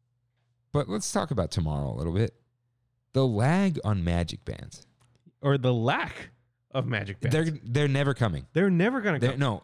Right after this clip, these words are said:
Speaker 1: I think they're gonna kill the entire Magic Band thing. Even though they make money off it, I think it's not worth it to them anymore.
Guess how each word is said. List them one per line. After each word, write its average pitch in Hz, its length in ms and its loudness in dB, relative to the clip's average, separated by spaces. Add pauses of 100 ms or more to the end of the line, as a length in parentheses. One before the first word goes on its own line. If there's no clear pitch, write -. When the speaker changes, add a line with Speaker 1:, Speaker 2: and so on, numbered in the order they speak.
Speaker 1:
I 123 140 -2
think 156 200 -2
they're 147 120 2
gonna 131 220 2
kill 147 380 2
the 120 200 2
entire 104 540 0
Magic 90 320 0
Band 73 220 -4
thing. 76 220 -8
Even 135 240 2
though 175 120 2
they 156 100 2
make 147 180 2
money 120 300 4
off 151 160 0
it, 185 120 0
I 101 80 2
think 123 160 0
it's 110 160 -2
not 90 220 0
worth 85 180 -4
it - 100 -16
to 82 80 -8
them 73 120 -8
anymore. 71 400 -8